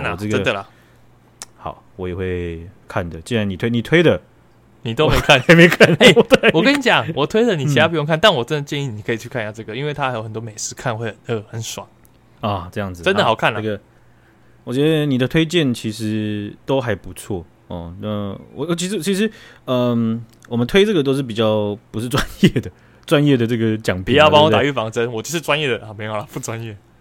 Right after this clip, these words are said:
Speaker 2: 没有，我也，我有推过了哈。我们讲这个东西，其实大家真的、嗯，片，片单瞬间空的话，还是可以去，去参考一下，
Speaker 1: 偶尔可以参考一下，
Speaker 2: 看，
Speaker 1: 施舍我们一下。
Speaker 2: 对啊，
Speaker 1: 啊，看完好看，
Speaker 2: 说到快买了，
Speaker 1: 你也可以来跟我说一下，
Speaker 2: 对啊，你手背后面，
Speaker 1: 让我有点兴奋。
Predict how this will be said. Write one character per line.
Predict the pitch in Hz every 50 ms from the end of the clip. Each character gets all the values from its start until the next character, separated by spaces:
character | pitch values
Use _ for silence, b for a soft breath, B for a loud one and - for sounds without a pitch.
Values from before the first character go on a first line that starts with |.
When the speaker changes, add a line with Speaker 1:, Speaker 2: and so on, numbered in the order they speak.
| _ _ _ _ _ _
Speaker 2:
没 | - 98
有， | 101 95
我 | 101 123 160
也， | 143
我 | 123 131
有 | 143 123
推 | 101 - - 107 101
过 | - 110 98 90
了 | 80 80
哈。 | 87 90
我 | 85 85
们 | 90 98 104
讲 | - 98 90 95
这 | 110 117
个 | 117 107
东 | 104 104 101
西， | 101 104
其 | 104 135 143
实 | 156 170 170 B B B B B B B B
大 | - 160 151
家 | 151
真 | 143 147 147
的、 | 139 131 123 117 113 110 107
嗯， | 107 104 101 98 98 -
片， | - 151 - 98 113 117
片 | 120 - 165 135
单 | 127 131 127 131 127 - - _ _
瞬 | - - 170 135
间 | 120 131 120
空 | 117 - - 127 123
的 | 113 107
话， | 110 113 107
还 | 101 98
是 | 98 107
可 | - 110
以 | 98 92 85
去， | - 104 98 95 92
去 | - - 101
参 | - 107 101
考 | 101 - 139 151
一 | 151
下， | 160
Speaker 1:
偶 |
尔 | 127
可 | 104 98 143
以 | 135
参 | - 139 131 127
考 | 117 110 98 101
一 | 104
下， | - - 113 104
Speaker 2:
看， | 107 104
Speaker 1:
施 | 107 - - - 143
舍 | 139 - 135
我 | 123 113
们 | 104 104
一 |
下。 | 117 113
Speaker 2:
对 | 113 110
啊， | 107 101 101
Speaker 1:
啊， | 143 156
看 | - - 160
完 | 139 123 120
好 | 120 131
看， | 131
Speaker 2:
说 | 127 135
到 | 131 123
快 | 147 123
买 | 117 110
了， | 101 98
Speaker 1:
你 | 98
也 |
可 |
以 | 95
来 | 92
跟 | 104
我 | 110
说 | - 110 107
一 | 104 95
下， | 92 110
Speaker 2:
对 |
啊， | -
你 | - 139
手 | 139 127
背 | 110 - 170 175
后 | 160 175 160
面， | 165 160 143
Speaker 1:
让 | 131
我 |
有 |
点 | 110
兴 | 110
奋。 | - _